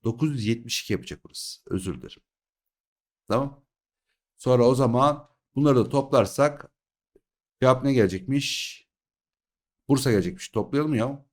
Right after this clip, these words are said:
Çok içimde kaldı. Yüz otuz beş, iki yüz on altı.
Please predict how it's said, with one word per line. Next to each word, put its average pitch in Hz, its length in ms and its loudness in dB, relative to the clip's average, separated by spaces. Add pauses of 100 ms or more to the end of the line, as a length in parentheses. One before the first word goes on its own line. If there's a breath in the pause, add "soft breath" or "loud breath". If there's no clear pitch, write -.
(140)
Çok 107 160 -10
içimde 107 300 -8
kaldı. 87 320 -4 (440)
Yüz 107 140 -4
otuz 117 380 -4
beş, 139 340 0
iki - 300 -10
yüz 117 120 -2
on 127 140 0
altı. 127 840 -2